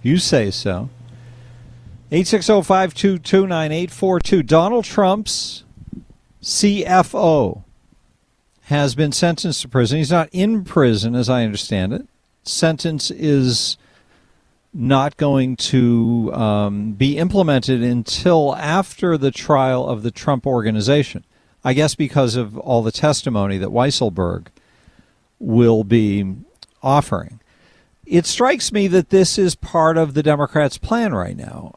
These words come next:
I'm assuming this is their plan, is, is if they can't convict him on something, they will, they will wear him down and wear everybody down on him and make him ineligible by exhaustion.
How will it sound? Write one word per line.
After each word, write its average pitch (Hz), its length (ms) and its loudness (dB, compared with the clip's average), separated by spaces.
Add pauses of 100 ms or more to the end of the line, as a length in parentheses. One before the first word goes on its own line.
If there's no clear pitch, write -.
I'm 165 280 0
assuming 269 500 2
this 117 200 0
is 127 60 -2
their 113 140 0
plan, 117 360 -2
is, 185 320 2
is 165 400 0
if - 200 -4
they 170 140 2
can't - 440 -4 (400)
convict 156 440 2
him 160 100 0
on 113 140 -4
something, 139 460 -6
they 165 180 4
will, 156 560 2 (1120)
they 160 220 4
will 165 280 4
wear 175 340 4
him 160 140 -2
down 156 460 0
and 127 220 0
wear 151 240 4
everybody 139 520 0 (160)
down 135 360 0
on 123 200 0
him 139 520 -4 (1080)
and 147 220 2
make 170 240 2
him 151 320 -2
ineligible 147 1080 2
by 127 240 2
exhaustion. 123 880 0